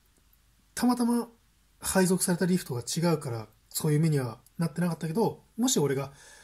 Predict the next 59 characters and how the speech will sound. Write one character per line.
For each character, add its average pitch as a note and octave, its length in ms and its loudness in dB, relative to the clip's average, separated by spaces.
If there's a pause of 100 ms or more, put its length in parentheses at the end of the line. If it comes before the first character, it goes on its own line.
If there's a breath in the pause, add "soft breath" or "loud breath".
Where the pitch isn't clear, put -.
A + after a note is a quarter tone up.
(180 loud breath)
あ - 80 -4
そ E3 140 0
こ D#3+ 100 0
に D3+ 140 2
な D3+ 100 0
っ D#3+ 60 -10
て F3 100 -4
た D#3+ 100 -6
ら、 - 260 -4 (560)
多 F3+ 120 2
分 C3+ 140 2
俺 C#3+ 120 2
の D3+ 80 4
身 D#3 140 4
に F3+ 40 4
も C#3 120 2
降 - 100 -10
り C#3 80 -4
か D3 120 -2
か D#3+ 80 -4
っ - 80 -10 (320)
た D3 120 0
で C3+ 200 0
あ D#3+ 120 0
ろ G3 260 2
う - 40 -14
こ B2+ 100 -8
と D3 100 -4
だ A#2+ 80 -4
し、 A2+ 380 -6 (1400)
で、 F#3 220 0 (960 soft breath)
一 F#3+ 260 0
位 G3 40 2
に D3+ 120 2
し C#3+ 100 -2
て、 A#2+ 320 -2 (1600)
し - 100 -2
た E3+ 120 0
理 C#3+ 140 0
由 E3 120 2
と F3+ 120 0
い G3 140 2
う F3 60 2
の B2 120 0
は、 B2 360 -4 (280)
や F3 80 -4
っ F3+ 40 -14
ぱ A#3 80 -2
り D#3 160 -4 (420 soft breath)
青 D#3+ 200 2
臭 E3 200 2
い C3+ 40 2
正 D3 180 2
義 C#3+ 120 0
感 A#2+ 500 -4
な A#2 100 -6
わ C3+ 160 -4
け C#3+ 100 -6
さ。 - 200 -6